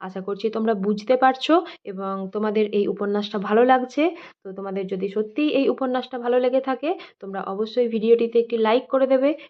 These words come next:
কমেন্ট করে আমাকে জানাবে তোমরা কে কোথা থেকে এই আলোচনা শুনছো। আর যারা যারা এখনও চ্যানেলটি সাবস্ক্রাইব করোনি, তারা অবশ্যই চ্যানেলটিতে একটি সাবস্ক্রাইব করে দিও।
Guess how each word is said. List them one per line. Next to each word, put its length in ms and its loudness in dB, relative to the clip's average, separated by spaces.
কমেন্ট 340 -8
করে 160 -4
আমাকে 280 -4
জানাবে 400 0
তোমরা 280 0
কে 200 -2
কোথা 240 -4
থেকে 220 -2
এই 220 2
আলোচনা 380 2
শুনছো। 400 0
আর 220 -6
যারা 200 -6
যারা 200 -2
এখনও 340 -4
চ্যানেলটি 380 0
সাবস্ক্রাইব 540 -4
করোনি, 340 -4
তারা 260 -2
অবশ্যই 380 -2
চ্যানেলটিতে 480 -4
একটি 200 -6
সাবস্ক্রাইব 520 0
করে 160 0
দিও। 200 -4